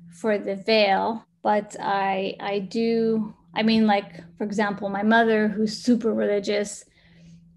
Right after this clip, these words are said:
uh, she feels most comfortable wearing the veil. So it's, I feel, who am I or anybody to tell her,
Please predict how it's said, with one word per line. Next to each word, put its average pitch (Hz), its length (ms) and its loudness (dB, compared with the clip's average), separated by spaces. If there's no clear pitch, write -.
uh, 190 520 -2
she 220 420 -2
feels 208 480 -2
most 220 320 0
comfortable 226 520 2
wearing 262 340 6
the 190 100 -2
veil. - 280 -8
So - 260 -4
it's, 240 380 -8
I - 160 -6
feel, 208 400 -4
who 262 500 4
am 226 140 4
I 233 360 4
or 202 80 2
anybody 214 520 0
to 208 120 -6
tell 233 280 0
her, 214 340 -4